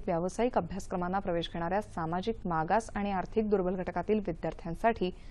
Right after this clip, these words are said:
शिक्षण शुल्क प्रतिपूर्ती योजना दोन हजार पंधरा सोळा या शैक्षणिक वर्षापासून पुढे राबवण्याचा निर्णय राज्य मंत्रिमंडळानं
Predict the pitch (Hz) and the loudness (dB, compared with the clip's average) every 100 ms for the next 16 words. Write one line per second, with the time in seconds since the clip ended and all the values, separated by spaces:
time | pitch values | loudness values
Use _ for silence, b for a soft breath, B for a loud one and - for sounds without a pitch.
0 | B - - - 294 302 269 233 240 220 | B -2 0 2 0 0 0 2 2 2
1 | 208 214 208 208 196 185 180 196 233 B | 0 2 2 4 4 2 2 -2 -2 B
2 | B 202 214 214 214 208 - - 196 180 | B 4 4 6 4 4 0 -6 -2 0
3 | 208 247 202 160 - B B 220 226 220 | 2 2 2 2 0 B B 8 8 8
4 | 196 - 262 247 196 196 185 180 226 226 | 0 2 2 2 2 0 0 0 0 2
5 | 185 208 254 180 170 170 180 180 202 175 | 0 6 6 6 0 0 0 2 2 0
6 | 165 208 170 160 160 156 170 | 0 0 0 -2 0 0 0